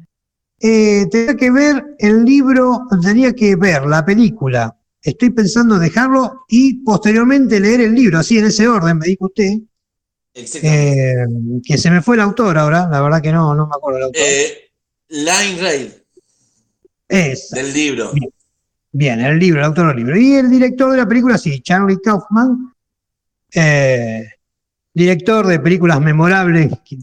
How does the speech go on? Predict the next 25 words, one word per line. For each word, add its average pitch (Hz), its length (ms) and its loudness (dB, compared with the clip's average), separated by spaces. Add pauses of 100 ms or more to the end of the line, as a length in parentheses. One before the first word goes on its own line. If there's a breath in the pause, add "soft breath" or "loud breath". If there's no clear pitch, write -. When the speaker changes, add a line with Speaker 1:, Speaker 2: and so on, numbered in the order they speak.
Speaker 1:
de 139 80 -4
las 139 180 -2
cuales 185 260 0
seguramente 170 480 0
usted 202 400 0
me 151 140 -4
puede 160 160 0
hablar 165 220 0
mucho 175 420 0
mejor 185 500 0 (240)
de 143 60 -4
lo 135 100 -2
que 147 80 -2
puedo 156 200 0
hablar 156 180 0
yo 151 460 -2
de 139 80 -2
esas 135 180 -4
películas, 160 440 -2
pero 160 220 -2
puedo 190 200 2
decir 196 340 -2 (720 soft breath)
que, 233 380 0 (520)
eh, 156 880 2 (3000)
dirigió 175 540 2